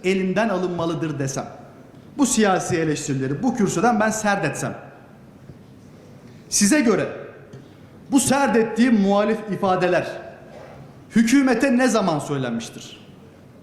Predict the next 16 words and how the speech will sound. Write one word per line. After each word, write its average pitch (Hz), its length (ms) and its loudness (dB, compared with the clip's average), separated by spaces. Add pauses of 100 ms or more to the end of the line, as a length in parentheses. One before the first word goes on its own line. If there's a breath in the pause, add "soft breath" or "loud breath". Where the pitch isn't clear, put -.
(600)
Son 247 300 0
üç 254 220 2
ayda 160 280 2
mı? 113 140 0 (640)
Son 240 280 0
altı 196 280 2
ayda 185 320 2
mı? 147 100 0
Son 214 280 0
bir 226 120 2
yılda 185 280 0
mı? 156 100 -2
Son 214 260 -2
beş 262 200 -2
yılda 151 200 -4
mı? 110 80 -4